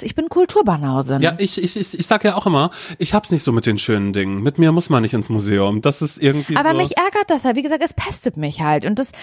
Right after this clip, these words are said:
Speaker 1: dann denke ich mir so, ja, cool. Und dann, dann, äh, weil, weiß, keine Ahnung, bin ich irgendwo und erzähle so mit Leuten und dann will ich auch erzählen, in welchen Ländern ich schon war. Und, äh, das höchste der Gefühle war in L A Hollywood Sign. Und sonst nichts. Verstehst du? Gar nichts. Gar nichts da gesehen.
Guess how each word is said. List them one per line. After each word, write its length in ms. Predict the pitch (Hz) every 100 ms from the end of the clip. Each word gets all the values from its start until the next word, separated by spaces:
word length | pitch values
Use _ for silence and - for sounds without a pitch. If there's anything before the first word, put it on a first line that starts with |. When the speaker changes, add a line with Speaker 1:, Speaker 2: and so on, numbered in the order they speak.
| - -
Speaker 1:
dann 100 | 240
denke 180 | 302 302
ich 80 | 285
mir 160 | 269
so, 180 | 240 269 - -
ja, 160 | - 247 - -
cool. 140 | 392
Und 120 | 233
dann, 280 | 226 254 254 - -
dann, 160 | 247 247
äh, 300 | - 226 196
weil, 180 | 247 214
weiß, 260 | 254 196
keine 380 | - 247 240 262
Ahnung, 180 | 302 208
bin 180 | - 262
ich 160 | -
irgendwo 420 | 294 302 262 302
und 140 | 269 226
erzähle 340 | 214 - 247
so 80 | 233
mit 180 | 214 185
Leuten 300 | 185 226 302
und 60 |
dann 180 | 220 214
will 80 | 202
ich 100 | 196
auch 140 | 165
erzählen, 340 | 247 285 285 262 - - -
in 120 | 202
welchen 340 | 247 247 226
Ländern 360 | 214 226 240 240
ich 140 | 226
schon 220 | - 202 180
war. 220 | 196 269 - -
Und, 320 | - 254 254 -
äh, 200 | 240 233
das 140 | 240
höchste 180 | 262 262
der 140 | 247 214
Gefühle 420 | 214 247 247 226
war 160 | 226
in 80 | 220
L 180 | - 214 185 214 190 196
A 20 |
Hollywood 360 | 226 220 196 180
Sign. 540 | - 320 151 95 113 - _ _
Und 160 | 262 262
sonst 320 | 269 262 -
nichts. 380 | 330 185 - -
Verstehst 400 | 208 214 220 -
du? 80 |
Gar 260 | 254 330 381
nichts. 340 | 262 180 -
Gar 260 | - 339 415
nichts 180 | 415 -
da 160 | 359 349
gesehen. 560 | 311 311 302 175 156